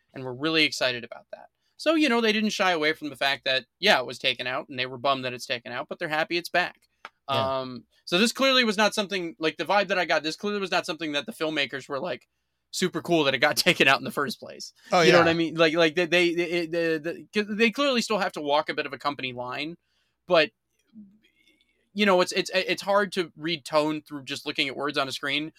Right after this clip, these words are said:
Speaker 1: but as someone who, who was, a-, attended this presentation, I can tell you, it very much seemed like they were very relieved that they get to, that they got to put this back, because this was very intentional for them. And, uh, and yeah, like, it, it, there, there
Speaker 2: Yeah.
Speaker 1: clearly would have been a bit of a bummer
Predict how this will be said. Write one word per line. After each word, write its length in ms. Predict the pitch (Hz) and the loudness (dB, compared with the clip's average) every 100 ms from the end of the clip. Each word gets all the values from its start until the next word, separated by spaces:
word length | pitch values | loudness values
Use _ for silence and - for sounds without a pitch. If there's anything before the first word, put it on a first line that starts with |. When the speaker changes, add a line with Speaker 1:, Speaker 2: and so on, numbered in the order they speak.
| - - | -18 -4
Speaker 1:
but 100 | 160 | -4
as 100 | 151 | -2
someone 220 | 185 165 | -4 -4
who, 180 | 160 135 131 | -4 -6 -6
who 340 | 147 131 120 _ _ _ _ | -8 -8 -14 _ _ _ _
was, 300 | 147 123 - _ - | -8 -8 -12 _ -12
a-, 80 | 139 - | -12 -8
attended 440 | 156 185 202 175 | -6 0 0 0
this 120 | 147 | -6
presentation, 540 | - 156 135 127 131 135 | -6 -6 -4 -4 -4 -4
I 80 | 127 | -8
can 120 | 131 | -4
tell 180 | 135 131 | -2 -2
you, 240 | 123 117 _ - _ - | -4 -10 _ -20 _ -2
it 160 | 156 156 | -2 0
very 300 | 151 202 196 | 6 8 8
much 240 | 175 156 | 4 2
seemed 160 | 170 160 | 0 0
like 140 | 143 | 2
they 100 | 160 | 0
were 160 | 147 139 | 0 0
very 220 | 160 156 | 0 0
relieved 640 | 139 131 143 147 139 127 | -2 -6 -2 0 0 -2
that 160 | 139 135 | -2 0
they 100 | 143 | 0
get 160 | 127 120 | -4 -8
to, 140 | 127 _ - | -12 _ -2
that 160 | 139 | 0
they 160 | 123 135 | 0 -2
got 320 | 117 135 - | -2 -4 -4
to 80 | 139 | -12
put 220 | - 240 | -10 -12
this 120 | 127 - | -10 -4
back, 260 | 131 123 - | -4 -4 -10
because 280 | 117 131 | -8 -8
this 160 | 131 - | -8 -12
was 140 | 143 | -10
very 340 | 127 147 139 131 | -2 0 2 -2
intentional 480 | 120 135 117 120 107 | -4 -6 -6 -14 -14
for 100 | 123 | -14
them. 280 | 113 113 120 _ _ _ _ | -14 -16 -20 _ _ _ _
And, 260 | 139 139 131 | -4 -4 -2
uh, 320 | 131 127 127 - | -2 0 -2 -4
and 300 | 131 127 120 | -8 -8 -2
yeah, 240 | 143 120 | 0 0
like, 180 | 127 123 | -2 -4
it, 40 | |
it, 460 | 151 165 175 180 185 | -4 -6 -6 -10 -4
there, 220 | 190 185 | -4 -2
there 160 | 190 190 | 0 -2
Speaker 2:
Yeah. 80 | 165 | 0
Speaker 1:
clearly 320 | 220 202 180 | 0 2 2
would 160 | 165 | 0
have 100 | 151 | 0
been 140 | 143 143 | 0 0
a 40 | |
bit 160 | 127 139 | 0 -4
of 100 | 131 | -4
a 60 | 131 | -6
bummer 580 | - 147 143 131 120 | 0 2 2 -2 -4